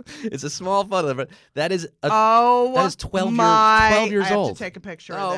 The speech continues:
Speaker 2: this.
Speaker 1: no.
Speaker 2: I can't.
Speaker 1: <laughs> You sure?
Speaker 2: Oh, my
Speaker 1: What are you gonna
Speaker 2: God.
Speaker 1: show it to? Henry?
Speaker 2: I don't know. It's hilarious. I'll show it to my niece
Speaker 1: I
Speaker 2: who
Speaker 1: mean,
Speaker 2: loves
Speaker 1: that's
Speaker 2: you.
Speaker 1: like, I, I look
Speaker 2: Oh
Speaker 1: like a
Speaker 2: my
Speaker 1: developmentally
Speaker 2: God.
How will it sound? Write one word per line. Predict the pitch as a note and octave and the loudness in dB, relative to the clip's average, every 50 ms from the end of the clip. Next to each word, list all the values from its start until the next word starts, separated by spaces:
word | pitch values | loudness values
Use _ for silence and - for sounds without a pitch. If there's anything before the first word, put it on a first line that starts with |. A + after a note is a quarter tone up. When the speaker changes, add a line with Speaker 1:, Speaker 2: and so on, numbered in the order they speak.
| C#3 | -6
Speaker 2:
this. | - A#3+ | -10 -10
Speaker 1:
no. | B3+ B3 A#3+ A3+ G#3 G3 F3 B2+ - _ _ | -8 -6 -6 -6 -8 -10 -12 -16 -20 _ _
Speaker 2:
I | - E3 | -18 -16
can't. | F3+ - G3 F3 E3 E3 F3 G3+ - _ | -14 -14 -14 -12 -12 -12 -12 -14 -14 _
Speaker 1:
<laughs> | _ _ - G4+ - | _ _ -8 -6 -2
You | G4 F#4+ D4 C4+ D#4 C4+ | 0 0 0 0 -4 -8
sure? | - - - G#2+ F2 F2 F2 F2+ F2 - _ _ _ _ | -10 -16 -16 -12 -10 -8 -8 -8 -10 -12 _ _ _ _
Speaker 2:
Oh, | - F#3 F#3 F#3 | -16 -14 -14 -12
my | F#3 F#3 F3+ F3 | -12 -12 -12 -10
Speaker 1:
What | F3 G3 F#3+ | -8 -6 -4
are | E3+ | -4
you | |
gonna | E3+ E3 E3 | -2 -2 -2
Speaker 2:
God. | D#3+ | -2
Speaker 1:
show | D#3 A3+ E4 F4 | 0 0 0 -2
it | D#4 - | -2 -4
to? | - G#2+ F#2 E2+ - - _ | -6 -10 -10 -10 -14 -12 _
Henry? | C3+ C#3+ D#3+ F3+ G3 G#3+ A#3+ C4 B3 _ _ _ _ | -4 -4 -4 -2 -4 -4 -6 -8 -10 _ _ _ _
Speaker 2:
I | - E3 E3 | -14 -12 -12
don't | D#3+ D3+ D3+ | -10 -10 -10
know. | C#3+ C#3+ | -12 -12
It's | C#3 C#3+ - - | -14 -18 -18 -18
hilarious. | F3 D3+ D3+ D3 C#3+ C#3 C#3 C#3 C3 B2 B2 B2 B2+ - - _ _ _ _ _ _ _ _ | -16 -14 -12 -12 -12 -12 -12 -12 -12 -12 -12 -14 -16 -20 -20 _ _ _ _ _ _ _ _
I'll | F3 | -20
show | F#3 - G#3 G3 F#3+ | -20 -18 -16 -16 -16
it | F#3+ F#3 | -16 -18
to | - | -16
my | F3+ E3+ D#3 | -16 -14 -14
niece | D3+ C#3+ C#3 C#3+ - - | -14 -14 -16 -18 -16 -12
Speaker 1:
I | D3 | -10
Speaker 2:
who | C#3+ | -8
Speaker 1:
mean, | C#3+ | -8
Speaker 2:
loves | C#3+ D3+ F#3 | -6 -6 -6
Speaker 1:
that's | G#3 - - - | -6 -8 -8 -8
Speaker 2:
you. | F#3 | -8
Speaker 1:
like, | F3 D#3 - - - - - _ _ _ _ | -8 -8 -10 -16 -20 -20 -20 _ _ _ _
I, | D3 D3+ C#3+ - | -14 -14 -12 -12
I | D#3+ | -14
look | D#3 C#3+ D#3 F3+ F3 D#3 | -12 -10 -10 -12 -10 -10
Speaker 2:
Oh | |
Speaker 1:
like | E3 C#3+ C#3+ | -12 -8 -8
a | D#3 | -8
Speaker 2:
my | B2 | -8
Speaker 1:
developmentally | B2+ A2 A#2+ B2+ C3 B2+ B2 A#2+ B2 C3 C#3 C#3+ C#3+ | -8 -8 -8 -8 -8 -6 -8 -10 -8 -8 -10 -10 -10
Speaker 2:
God. | - | -12